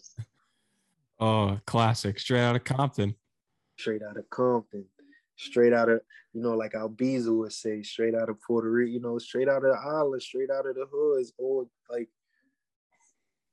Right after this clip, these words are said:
Speaker 2: it's amazing how it all coincides with each other. The struggle don't stop, man. It don't matter the color, the age, the creed. It's like, you just pick your struggle, Twin, is there. You know what I'm saying? Whichever,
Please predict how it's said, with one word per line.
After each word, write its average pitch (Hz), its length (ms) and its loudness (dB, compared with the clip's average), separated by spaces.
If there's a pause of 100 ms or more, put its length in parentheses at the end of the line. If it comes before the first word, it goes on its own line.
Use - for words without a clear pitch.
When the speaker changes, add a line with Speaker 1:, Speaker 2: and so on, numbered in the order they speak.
Speaker 2:
it's 123 120 -8
amazing 127 520 4
how 120 280 2
it 120 80 0
all 120 160 0
coincides 123 680 -4
with 120 120 -2
each 117 220 -10
other. 127 180 0
The 113 120 -6
struggle 120 480 -4
don't 117 200 -8
stop, 123 460 -4
man. 120 320 -8
It 107 120 -12
don't 113 220 -8
matter 117 260 -8
the 104 140 -14
color, 113 340 2
the 104 200 -12
age, 113 300 -2
the 113 120 -14
creed. 113 420 -2 (580)
It's 107 160 -4
like, 104 260 -4
you 123 160 0
just 135 320 0
pick 143 240 4 (640)
your 120 160 4
struggle, 123 460 0 (160)
Twin, 117 180 -4
is 110 140 -6
there. 117 320 2 (640)
You 107 60 -16
know 110 100 -12
what 117 60 -6
I'm 117 80 -6
saying? 123 280 2
Whichever, 117 460 -2